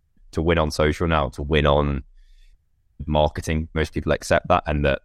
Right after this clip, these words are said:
you now need good video has to play a part. And so I, I tend not to try and persuade people. I think a lot of the time clients already believe in it. It's just about,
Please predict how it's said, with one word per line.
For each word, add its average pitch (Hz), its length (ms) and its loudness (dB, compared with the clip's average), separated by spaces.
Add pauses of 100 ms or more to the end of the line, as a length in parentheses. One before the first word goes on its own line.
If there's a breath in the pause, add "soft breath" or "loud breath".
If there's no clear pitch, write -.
(280)
you 73 140 -2
now 73 200 0
need 69 160 0
good 73 180 0 (960)
video 90 260 2
has 85 220 0
to 76 80 -4
play 78 180 0
a 71 60 0
part. 87 320 2 (1160)
And 85 120 -6
so 87 140 2
I, 82 60 2 (320)
I - 60 -6
tend 113 300 0
not 104 220 0
to 85 200 2 (220)
try 87 180 0
and 78 120 -2
persuade 92 580 0
people. 117 420 0
I - 100 -2
think 82 280 -2
a 90 80 0
lot 87 160 2
of 80 80 2
the 78 80 0
time 73 240 0
clients 76 360 -2
already 73 280 0
believe 73 300 2
in 90 80 2
it. 104 160 2 (840)
It's 73 120 -4
just - 200 -6
about, 71 340 0